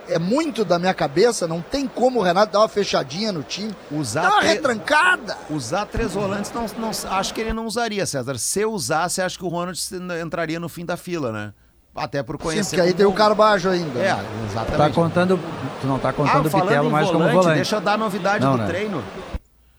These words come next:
Speaker 2: A novidade do treino, falando em volante, os...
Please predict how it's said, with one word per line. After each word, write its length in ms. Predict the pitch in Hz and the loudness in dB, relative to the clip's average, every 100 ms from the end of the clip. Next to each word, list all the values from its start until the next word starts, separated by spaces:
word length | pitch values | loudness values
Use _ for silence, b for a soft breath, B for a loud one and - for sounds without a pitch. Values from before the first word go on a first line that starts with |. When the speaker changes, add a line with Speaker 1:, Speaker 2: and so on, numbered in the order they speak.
| _ | _
Speaker 2:
A 120 | - | -8
novidade 440 | 135 143 139 160 160 | -6 -4 -4 -4 -4
do 120 | 160 | -8
treino, 280 | - 170 180 | -6 -6 -6
falando 380 | - 160 160 175 | -6 -4 -4 -6
em 60 | |
volante, 560 | 151 147 139 165 - - b b b | -4 -4 -4 -6 -8 -16 b b b
os... 200 | 131 | -12